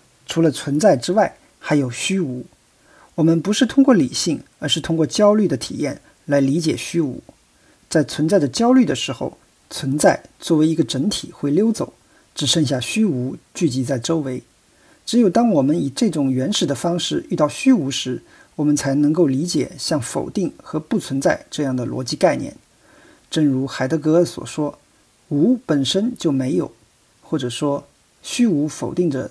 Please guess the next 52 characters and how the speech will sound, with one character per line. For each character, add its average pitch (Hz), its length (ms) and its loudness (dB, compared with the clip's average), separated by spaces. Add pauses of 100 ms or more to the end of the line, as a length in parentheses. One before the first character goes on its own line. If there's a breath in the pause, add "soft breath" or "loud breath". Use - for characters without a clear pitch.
(140)
自 160 200 -4
身。” 143 320 -4 (1000)
对 165 160 8
于 156 160 6
海 147 220 2
德 151 100 2
格 170 220 4
尔 196 140 8
的 147 100 0
许 139 220 -4
多 160 160 2
崇 - 280 -2
拜 254 160 4
者 - 160 -4
来 131 140 -4
说， 143 320 -4 (540)
他 208 180 2
语 151 200 2
言 143 140 4
的 180 80 4
错 - 300 2
位 147 240 2 (220)
使 - 180 -6
形 160 260 -2
而 190 80 6
上 175 220 2
学 127 100 -2
的 135 80 -2
概 165 220 4
念 139 340 0
恢 - 240 -4
复 180 200 2
了 143 80 4
他 - 160 -4
们 143 160 2
千 233 240 0
年 170 200 2
以 147 60 2
来 131 240 -2
失 185 240 -4
去 - 180 -2
的 127 120 -2
力 220 200 2
量 131 280 0
和 - 180 -10
陌 170 160 0
生 151 180 0
感。 - 200 -4 (640 soft breath)
他 - 140 0
将 165 260 2
哲 156 180 0
学 135 320 -2